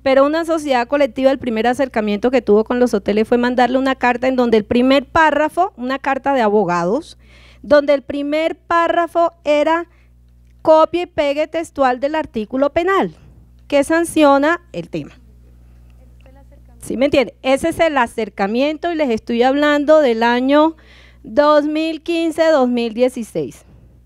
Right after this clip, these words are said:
¿Da? Por supuesto, como en todo comercio, hay comercio de comercio. Posiblemente el hotel pequeñito,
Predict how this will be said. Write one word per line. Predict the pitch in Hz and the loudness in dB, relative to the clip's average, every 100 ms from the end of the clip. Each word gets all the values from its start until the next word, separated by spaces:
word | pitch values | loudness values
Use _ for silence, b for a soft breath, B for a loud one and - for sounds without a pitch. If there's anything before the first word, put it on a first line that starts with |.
| _ _ _ - - | _ _ _ -20 -16
¿Da? | - 370 427 - - - - - - - - - - - - - - - - - | -8 -8 -8 -18 -20 -20 -20 -20 -20 -20 -20 -20 -20 -20 -20 -20 -20 -20 -20 -2
Por | 311 320 | 2 2
supuesto, | 320 311 311 302 302 339 359 | 0 -2 2 2 0 -2 -2
como | 339 302 | -4 -4
en | 262 | -6
todo | - 254 254 | -4 -2 -2
comercio, | 294 320 277 262 330 | -2 -4 -4 -4 -4
hay | 330 | -2
comercio | 302 262 226 214 254 | -2 -2 -4 0 -2
de | |
comercio. | 247 269 302 339 - 175 - _ _ _ _ | 0 -4 -4 -4 -6 -10 -12 _ _ _ _
Posiblemente | - 240 254 262 294 311 311 311 320 339 - - | -8 -2 0 2 2 2 2 4 4 4 -2 0
el | 262 | 4
hotel | 254 240 247 254 262 | 4 4 4 4 2
pequeñito, | - 320 - 320 302 294 - 269 | 0 0 0 -2 -2 -2 0 -2